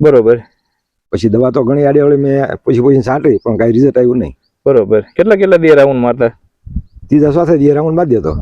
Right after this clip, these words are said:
Speaker 1: ત્રીજા ચોથા દી રાઉન્ડ મારી દેવાનો.
Speaker 2: કાંઈ રિઝલ્ટ ન આવ્યું એકેમાં.
Speaker 1: બરોબર. પછી?
Speaker 2: ત્યાં પછી હું ફોનમાં વીડિયો જોતો, પછી એમાં તમારો વીડિયો આવ્યો.
Speaker 1: હા.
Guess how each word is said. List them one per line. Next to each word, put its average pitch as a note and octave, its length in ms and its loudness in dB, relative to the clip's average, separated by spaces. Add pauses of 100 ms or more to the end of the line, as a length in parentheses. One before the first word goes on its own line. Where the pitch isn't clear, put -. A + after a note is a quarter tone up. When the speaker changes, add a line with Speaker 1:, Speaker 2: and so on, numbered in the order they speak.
Speaker 1:
ત્રીજા D3 200 2
ચોથા E3 280 2
દી D3 140 4
રાઉન્ડ D3 220 0
મારી D#3 160 0
દેવાનો. A#2 280 0
Speaker 2:
કાંઈ G#2 180 -4
રિઝલ્ટ C3 260 0
ન C3 40 2
આવ્યું E2 300 -4
એકેમાં. D#2+ 320 -12 (140)
Speaker 1:
બરોબર. G#2 380 0 (120)
પછી? D#3 300 0 (840)
Speaker 2:
ત્યાં F#2 140 -4
પછી G#2+ 200 0
હું A#2+ 240 0
ફોનમાં C#3 360 -2
વીડિયો C#3+ 240 2
જોતો, D3 240 -2
પછી A#2+ 300 2 (680)
એમાં A#2 140 0
તમારો C3+ 240 0
વીડિયો D3+ 280 2
આવ્યો. G#2+ 280 -6 (260)
Speaker 1:
હા. A#2+ 200 -2